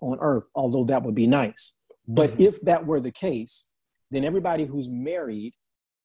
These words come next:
Speaker 1: is basically saying, "I don't wanna be married to my spouse anymore," because in the kingdom of God, there is no marriage as between man and woman. It is one bride to Christ, our bridegroom. So that has
Speaker 2: Mm-hmm.
Speaker 1: to go out of the window.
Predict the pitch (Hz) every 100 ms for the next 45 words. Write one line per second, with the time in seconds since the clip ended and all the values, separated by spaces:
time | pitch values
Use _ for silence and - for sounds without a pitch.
0 | _ 151 127 147 180 151 143 131 143 131
1 | - 151 143 135 127 120 131 139 131 127
2 | 113 - 147 151 123 107 104 104 - _
3 | _ _ - 151 151 135 123 160 160 139
4 | 123 151 131 123 113 135 135 - 165 294
5 | 135 240 240 - 117 117 135 139 127 117
6 | 120 - - - 135 127 104 131 - 147
7 | 123 120 123 117 170 294 113 - _ -
8 | 143 139 120 - _ _ - 117 147 175
9 | 139 123 110 107 110 _ _ _ - -
10 | 135 123 143 - - 143 123 - 127 110
11 | 120 117 107 135 110 - _ - 139 113
12 | 175 165 120 120 117 117 107 107 104 95